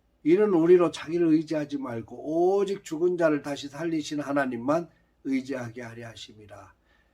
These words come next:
그러니까 이 환난과 어려움과 핍박과 고난이 왔을 때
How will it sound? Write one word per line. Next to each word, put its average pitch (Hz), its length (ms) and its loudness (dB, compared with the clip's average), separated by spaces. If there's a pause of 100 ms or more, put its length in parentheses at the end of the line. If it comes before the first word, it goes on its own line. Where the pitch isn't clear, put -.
(240)
그러니까 202 500 0 (340)
이 175 180 6
환난과 180 880 0
어려움과 170 880 0 (160)
핍박과 170 920 -4 (440)
고난이 160 400 0
왔을 147 440 -2
때 165 320 -2